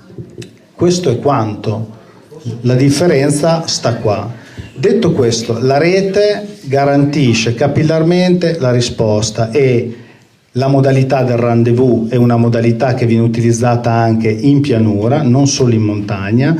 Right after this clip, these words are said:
perché anche in pianura non è che c'è un'automedica ogni campanile, se parliamo della risorsa medica.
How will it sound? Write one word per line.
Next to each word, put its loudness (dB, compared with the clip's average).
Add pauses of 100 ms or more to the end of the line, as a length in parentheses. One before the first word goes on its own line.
(200)
perché 0
anche 0
in 2
pianura 2
non 2
è 0
che 0
c'è -2
un'automedica 2
ogni 2
campanile, 0
se -2
parliamo 0
della 0
risorsa 0
medica. -4